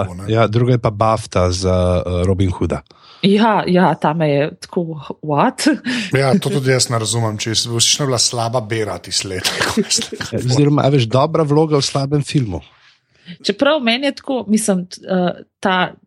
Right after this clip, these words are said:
Speaker 3: ne, em, če se vrnemo malo na Robina, ta, tako, ki je tako nevrotičen, pa tako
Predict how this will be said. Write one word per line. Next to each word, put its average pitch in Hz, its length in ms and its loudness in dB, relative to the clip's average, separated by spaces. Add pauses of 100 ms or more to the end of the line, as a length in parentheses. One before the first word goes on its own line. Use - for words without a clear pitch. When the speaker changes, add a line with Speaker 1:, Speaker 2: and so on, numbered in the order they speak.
Speaker 3:
ne, 185 240 0 (320)
em, 170 260 -4
če - 160 -8
se - 120 -2
vrnemo 170 360 -4
malo 151 160 -8
na 165 120 -8
Robina, 160 340 -12 (1040)
ta, 175 140 2 (260)
tako, - 300 -8
ki - 160 -4
je 160 80 0
tako - 260 0
nevrotičen, 185 960 2
pa 156 140 -4
tako 196 320 0